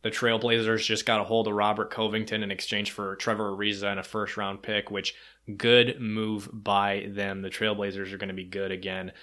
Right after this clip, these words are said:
The West is gonna be a bloodbath this coming year. A bloodbath. Whether the Pelicans are in the playoffs or not this coming year isn't irrelevant,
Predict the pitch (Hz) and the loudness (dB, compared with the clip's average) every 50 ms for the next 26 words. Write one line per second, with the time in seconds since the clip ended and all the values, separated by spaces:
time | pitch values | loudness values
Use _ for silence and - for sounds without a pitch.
0 | - - - _ - 104 98 98 104 113 113 113 110 - - 104 90 92 101 95 | -20 -20 -20 _ -6 -4 -2 2 4 6 6 4 4 0 -4 -4 -4 -4 -4 -4
1 | 92 90 87 95 95 95 - - _ _ - 113 110 107 104 104 98 92 - - | -4 -6 -8 -10 -10 -10 -12 -16 _ _ -6 -2 0 0 2 2 2 0 -2 -6
2 | - - 98 101 98 92 95 95 95 98 98 95 92 90 95 92 90 90 92 90 | -14 -10 -6 -4 -4 -2 -2 0 0 2 2 2 0 0 -2 -2 -2 -2 -2 -2
3 | 82 - - - - 101 92 90 - - - 98 87 87 85 82 82 82 80 80 | -4 -8 -12 -10 -8 -6 -4 -4 -4 -4 -4 -6 -8 -10 -10 -12 -12 -12 -12 -14
4 | - - - - - _ _ _ - 117 117 127 127 127 131 135 - - _ - | -14 -18 -20 -20 -20 _ _ _ 0 4 4 6 6 6 4 0 -2 -6 _ -6
5 | 110 101 101 101 104 101 95 92 92 104 90 73 - - - - - - - - | -4 -2 0 2 2 2 2 2 0 -2 -2 -2 -4 -14 -16 -18 -20 -20 -20 -20
6 | - _ _ - 117 123 135 131 123 117 - - 120 123 127 - 139 131 120 113 | -20 _ _ 2 4 4 4 4 2 2 4 4 4 4 4 2 0 0 0 0
7 | 107 107 107 104 98 - - 110 107 107 113 117 117 - - 104 90 92 95 98 | 0 0 -2 -2 -4 -4 -2 0 2 4 4 4 4 2 -2 -6 -6 -4 -2 0
8 | 107 117 - 117 113 104 - - - 110 110 117 117 117 120 120 123 127 120 - | 0 0 -2 -2 -4 -4 -4 -4 -2 -2 0 0 0 2 2 2 2 0 -2 -6
9 | - - - _ _ _ _ _ _ _ - 131 135 139 135 156 151 151 147 - | -12 -20 -20 _ _ _ _ _ _ _ -4 -2 -2 0 2 2 2 2 2 0
10 | 123 120 117 107 104 107 117 131 135 131 143 156 165 165 | -2 -2 0 2 2 4 4 4 4 2 2 2 0 0